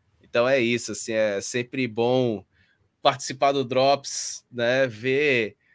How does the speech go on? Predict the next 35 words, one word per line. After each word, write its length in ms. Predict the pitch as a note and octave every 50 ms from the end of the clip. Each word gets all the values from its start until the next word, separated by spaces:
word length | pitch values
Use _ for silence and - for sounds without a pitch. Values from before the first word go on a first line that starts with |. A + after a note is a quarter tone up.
| _ _ _ _ _ -
né, 240 | A#2 A#2+ B2+ C3+ C3+
como 320 | C3 - C#3 C#3 C#3+ C#3+
os 120 | C3+ C3+
caminhões, 600 | - - C#3 C3+ C3+ C3+ B2+ B2 C3 C3+ C3+ A#2+
eles 200 | C3+ C3+ C3 B2+
são 280 | - - C3+ B2+ B2+ A#2+
resistentes 760 | A#2+ C3 C3 B2+ C3+ B2+ - - - A#2+ A#2+ C3+ C3+ - -
pra 380 | - - B2 A#2+ A#2 A2+ A2 G#2+
carregar, 720 | - - B2 A2+ A#2+ A#2 A#2 - A#2+ A#2+ A#2 A2 G2+ - - - _ _ _ _ _
<laughs> 320 | _ _ _ _ _ -
né, 520 | A#2+ A2+ A2+ A2+ A#2 B2+ C#3 C#3+ B2+ A2+ A2 -
as 200 | A#2 A#2 A#2+ -
pesso-, 380 | - - C3+ B2+ B2+ - - C#3+
os 100 | C3 -
patriotas, 1000 | - - C#3 C3 - D3+ C#3+ B2+ A#2+ B2+ C3+ C3+ - D3 C3 - - - - - _
né, 360 | - A2+ A2+ A2+ A2+ B2 C#3
na, 360 | D3 C3 A#2 A2+ A2 A2 A2
na 120 | A2 A#2 A#2
frente, 600 | - - - A2 G2+ A2 B2 C3 C3 - - C3
e, 340 | A#2+ A#2 A2+ G2+ G2 F#2 _ _ _ _ _ _ _ _ _ -
e 80 | A#2+
é 80 | C3 C#3
isso, 320 | C3+ B2 B2 - - A2
cara. 300 | - - G2 G#2 A2 A2+
E 140 | A#2 C3 D3+
é 60 | D#3+ D3+
outra 260 | D#3 D#3 - F#3 F3+
coisa, 320 | - E3 D3+ C#3 C3 C3+
galera, 380 | A#2 A#2 A2+ A2+ G#2+ A2 A2 A2+
olho 180 | A#2+ C3+ C#3+
atento 640 | C#3 - - B2+ B2 C3 D3 D3 - D#3+ D3+ C#3+ C#3+ _ _ _ _ _ _ _ _ _ _
demais, 1000 | G#2 G#2 B2 C#3+ C#3+ C3 B2+ B2+ C3 C3 C3 B2 A2 - - - - - - - _ _ _
né, 220 | A2 A2+ A#2+ B2+
esses 260 | C3 C3 - B2+ A#2
movimentos, 1080 | A#2+ B2+ B2 A#2 B2+ A#2+ A#2+ B2 B2+ C3 C3 C#3+ C#3 C3 B2+ A#2 A2 - - - -